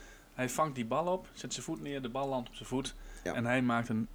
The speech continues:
Speaker 1: hyperextensietrauma. Dus hij overstrekt zijn knie in zijn geheel.
Speaker 2: Ja. Dat is ook een, eh, bekend, eh, letsel voor een, eh, achterste kruisband, dat klopt.
Speaker 1: En een posterolaterale hoek. Wat
Speaker 2: Ja.
Speaker 1: is, want dat
Speaker 2: Ja,
Speaker 1: wordt
Speaker 2: la-, lateraal, postlateraal, dat, dat,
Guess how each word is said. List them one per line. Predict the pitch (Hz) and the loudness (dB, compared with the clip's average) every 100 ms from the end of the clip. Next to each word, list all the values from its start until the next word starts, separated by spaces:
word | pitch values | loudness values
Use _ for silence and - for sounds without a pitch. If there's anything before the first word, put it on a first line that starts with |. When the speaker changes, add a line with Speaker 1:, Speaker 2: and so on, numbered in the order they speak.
| - | -10
Speaker 1:
hyperextensietrauma. | 110 135 160 147 135 120 110 101 101 - 98 95 95 | -2 -2 0 -2 -2 0 0 -4 -8 -4 0 2 2
Dus | 98 | 0
hij | 110 117 | 0 2
overstrekt | 135 156 156 143 139 | 2 0 0 0 0
zijn | 120 | -2
knie | 117 117 120 | 0 0 0
in | 110 | -2
zijn | 110 110 | -2 -2
geheel. | 107 107 101 92 - - | -2 -2 -2 -4 -8 -6
Speaker 2:
Ja. | 123 - - - - - - - - - - - - - - - | -4 -4 -10 -20 -20 -20 -20 -20 -20 -20 2 2 2 -20 -20 -4
Dat | 120 | 0
is | 117 | 0
ook | 110 123 | 0 0
een, | 120 | 0
eh, | 117 107 | 0 0
bekend, | 104 - 104 - | -2 -2 -2 -2
eh, | 101 | -2
letsel | 95 - 92 | 0 0 -4
voor | - 98 | -2 -4
een, | 95 | -2
eh, | 98 92 | -2 -4
achterste | - - | -4 -6
kruisband, | - - - - - | -4 -6 -6 -10 -10
dat | - | -10
klopt. | - - - - - | -10 -10 -14 -14 -8
Speaker 1:
En | - 170 | -2 -2
een | 117 | 0
posterolaterale | 107 120 113 123 143 147 | -2 0 0 0 -2 -4
hoek. | 151 131 - | -4 -6 2
Wat | 135 | 2
Speaker 2:
Ja. | |
Speaker 1:
is, | 156 - - - | 2 -6 -14 -2
want | 139 139 | -2 0
dat | 160 | 4
Speaker 2:
Ja, | 104 | 6
Speaker 1:
wordt | 110 107 | 6 6
Speaker 2:
la-, | 113 101 | 4 4
lateraal, | - 101 107 110 107 104 | 2 4 4 6 6 6
postlateraal, | 107 - 107 98 95 92 | 2 2 2 4 4 4
dat, | 90 90 - | 2 0 0
dat, | 90 | 0